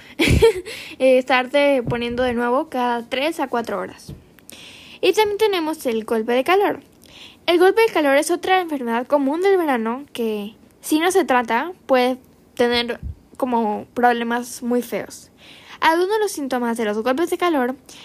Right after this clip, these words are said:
incluyen dificultad para respirar, pulso acelerado, temperatura corporal alta, confusión, etcétera. Así que evita salir como en las tardes, como haz de cuenta. Yo creo que a la una,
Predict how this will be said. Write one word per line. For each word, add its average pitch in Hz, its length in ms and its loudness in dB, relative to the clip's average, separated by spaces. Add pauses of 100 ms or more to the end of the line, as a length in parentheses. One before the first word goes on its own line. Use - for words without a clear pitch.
(220)
incluyen 359 380 4
dificultad 247 520 0
para 226 160 -2
respirar, 294 580 0 (260)
pulso 262 200 -2
acelerado, 262 640 0
temperatura 240 680 -4
corporal 226 560 -4
alta, 320 440 0 (260)
confusión, 359 640 0
etcétera. 233 540 -4 (460)
Así 302 200 0
que 415 220 2
evita 359 280 0
salir 269 340 0
como 285 220 -4
en 240 80 -2
las 220 140 -10
tardes, 240 440 -4 (260)
como 254 220 -4
haz 247 80 -4
de 311 60 -4
cuenta. 262 280 -8 (440)
Yo 285 100 2
creo 339 200 0
que 370 300 -4
a 240 120 -2
la 214 180 0
una, 233 420 -4